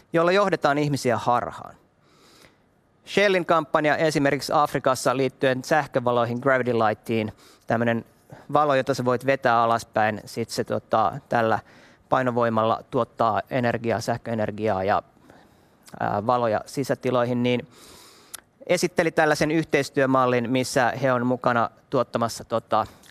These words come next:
kestävää energiaa, ää, eri yhteisöihin. Ja samaan aikaan, mitä tapahtuu, on, että he neuvottelee muualla Afrikassa,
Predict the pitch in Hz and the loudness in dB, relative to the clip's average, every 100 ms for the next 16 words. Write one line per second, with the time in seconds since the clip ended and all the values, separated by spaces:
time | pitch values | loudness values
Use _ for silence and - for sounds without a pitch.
0 | _ _ _ - 202 202 180 160 156 143 | _ _ _ -2 0 2 2 4 4 2
1 | 131 131 127 120 113 - - - 117 110 | 2 2 4 4 2 -4 -10 -2 0 2
2 | 101 131 120 113 117 107 117 110 117 113 | 0 0 -2 -4 -2 -2 -2 -4 -4 -2
3 | 147 135 127 120 - 117 113 - 113 107 | 0 2 0 0 0 -2 -4 -2 0 -2
4 | - 113 101 - _ _ _ _ - 135 | -2 -6 -6 -10 _ _ _ _ -8 -2
5 | 127 131 120 117 120 123 113 117 110 104 | -2 0 -2 -2 -2 -2 -2 -2 -2 -2
6 | 107 113 85 - 113 | -4 -4 -8 -4 -4